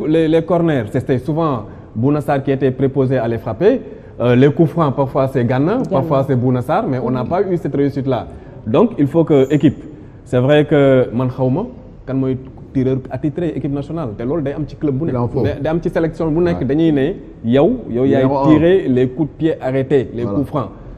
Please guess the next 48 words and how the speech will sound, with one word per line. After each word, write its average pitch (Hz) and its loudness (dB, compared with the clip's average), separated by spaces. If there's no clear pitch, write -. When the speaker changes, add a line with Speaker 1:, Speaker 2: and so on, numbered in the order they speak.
Speaker 1:
Yow 113 0
yaa 165 4
koy 202 6
tirer. 131 0
Speaker 3:
Côté 131 2
Speaker 1:
Loolu, 160 8
Speaker 3:
droit, 151 6
Speaker 1:
ça, - 0
Speaker 3:
c'est 139 4
lui. 120 4
Côté 123 -2
Speaker 1:
ça 175 6
Speaker 3:
gauche, 156 6
c'est 208 6
Speaker 1:
décharge 196 6
Speaker 3:
l'autre. 196 4
Speaker 1:
un 214 8
peu, 185 8
Speaker 2:
Mhm. 240 0
Speaker 1:
euh, 147 8
le 156 8
joueur. 156 6
Dans, 143 2
euh, 135 2
en 139 -2
fait, 190 0
ça 165 4
le 175 6
conforte 220 2
dans 165 2
sa 180 2
mission 170 2
parce 160 -4
que - -2
dina 170 0
ko 226 2
permettre 175 2
moom 151 2
mu 165 4
koy 170 4
gën 190 2
a 202 0
travailler 147 -2
au-delà 208 4
même 180 2
de 151 4
la 151 2
sélection. 131 -4